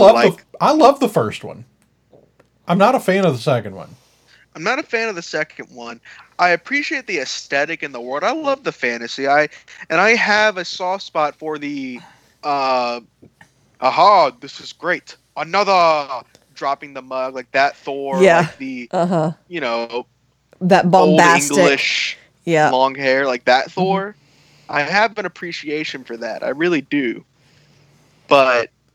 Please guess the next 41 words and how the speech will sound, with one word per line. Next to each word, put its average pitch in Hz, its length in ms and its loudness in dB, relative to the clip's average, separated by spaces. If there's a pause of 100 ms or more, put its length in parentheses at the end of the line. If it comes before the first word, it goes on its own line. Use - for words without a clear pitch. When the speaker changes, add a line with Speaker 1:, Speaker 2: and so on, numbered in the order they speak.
(540)
Speaker 2:
and 156 140 -10
so 196 140 4
I 170 160 4
understand 202 600 -4
with 135 120 -12
that 175 260 -4 (800)
perspective 143 800 -6
why 139 220 2
you 139 200 -6
wouldn't 131 340 -6
like 131 260 -4
Ragnarok, 117 800 -8 (380)
because 131 320 -4
it's 120 140 -10
very 131 260 2
much 127 340 -6
not 127 420 -2
that. 117 300 -6 (220)
Speaker 3:
Right. 151 260 -10
Speaker 2:
But 147 120 -2
I 156 40 0
think 185 220 -4
it's 214 160 -6
a 208 60 0
good 160 340 -4
progression 127 720 -2
of 120 100 -8
his 113 160 -8
character. 120 600 -6 (520)
I 143 100 0
think, 143 280 0
you 151 60 0
know, 135 140 2
he's 147 180 -2
been 147 180 0
around 147 320 2
Earth 160 320 -4
long 127 240 -4
enough 123 280 -2
that, 123 140 -2
like, 127 340 -2